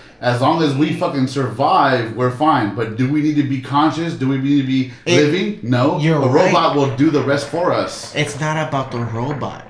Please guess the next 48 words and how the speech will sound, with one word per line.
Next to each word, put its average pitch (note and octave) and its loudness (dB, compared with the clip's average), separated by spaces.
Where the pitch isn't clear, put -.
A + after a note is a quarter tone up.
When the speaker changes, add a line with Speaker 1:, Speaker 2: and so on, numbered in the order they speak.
Speaker 2:
It's A#2+ -8
about A#2+ -4
the A#2+ -10
survival A#2 -4
of G#2+ -10
mankind. G#2+ -10
Speaker 1:
Well, G2 -6
Speaker 2:
Do - -
you C#3+ 2
want D#3+ 4
Speaker 1:
we're D#3+ 2
Speaker 2:
it - -4
to D3 2
be C#3 2
Speaker 1:
going C#3 4
that B2 2
Speaker 2:
extinct? F3 4
Speaker 1:
direction, C#3+ -2
dog. E2 -2
Speaker 2:
Do C#3+ 4
you C#3+ 6
want C3+ 0
it C#3 -6
to C#3+ -2
be C3+ 0
extinct, E3+ -4
or C#3+ -2
do A#2+ -4
you B2+ -2
not B2+ -4
wanna? C3 -4
Do C#3 -10
Speaker 1:
I C3+ 4
don't F#3+ 4
Speaker 2:
you G3+ 4
Speaker 1:
wanna G3+ 4
be G3+ 2
extinct, D#3 0
but C#3+ 2
I C3+ 4
also, D3+ 0
I D3 4
also D3+ 0
wanna D#3 0
be C#3 -4
conscious. - -4
Speaker 2:
Ex-, - -6
I, - -2